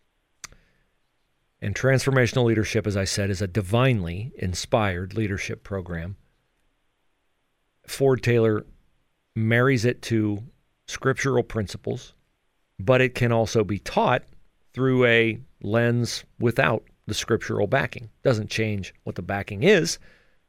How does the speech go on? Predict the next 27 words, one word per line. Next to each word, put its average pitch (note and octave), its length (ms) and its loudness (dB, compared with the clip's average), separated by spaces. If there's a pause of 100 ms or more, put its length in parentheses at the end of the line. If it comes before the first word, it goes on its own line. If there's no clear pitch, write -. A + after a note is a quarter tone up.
(120)
but D3 100 4
it C#3 120 2
can A#2+ 160 2
just A2+ 280 0
be G#2+ 340 0
able G#2+ 300 -2
to, G2+ 420 -6 (720)
um, G2+ 360 -10 (100)
help - 280 2
people A2 400 0
who A2 200 0
don't C3 360 2
want A#2 200 -2
to - 80 -14
prioritize G2+ 760 -2 (540)
something A2 400 -2
on G2+ 100 -4
the G2 60 -4
basis G2 460 -4
of G#2+ 140 -2
its, G2 160 -8 (420)
of - 80 -8
its G2+ 120 -12
foundation G#2 540 -2
in G2 100 -6
biblical F#2+ 340 -10
truth. - 400 -8